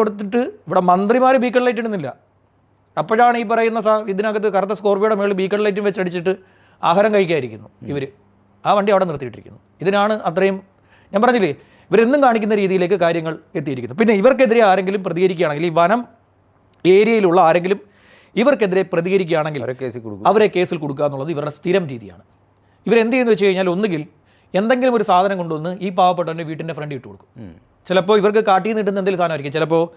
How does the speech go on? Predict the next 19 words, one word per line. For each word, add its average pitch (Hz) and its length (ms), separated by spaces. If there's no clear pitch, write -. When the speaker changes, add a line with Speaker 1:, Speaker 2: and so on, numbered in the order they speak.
Speaker 1:
ഈ - 20
മറ്റു 170 300
മൃഗങ്ങൾ 185 360
ആക്രമിച്ച 175 420
കേഴമാൻ്റെ 175 560
കയ്യോ 170 220
കാലോ 160 220
അല്ലെങ്കിൽ 156 280
വാലോ 170 300
എന്തെങ്കിലും 170 260
ഒരു 151 100
ആയിരിക്കും. 131 440
ഇത് 170 120
കൊണ്ടുവന്ന് 185 280
ഇവൻ്റെ 175 200
വീട്ടിൽ 143 180
കൊണ്ടിട്ട് 117 200
കൊടുക്കും. 95 220
Speaker 2:
ഉം. 87 140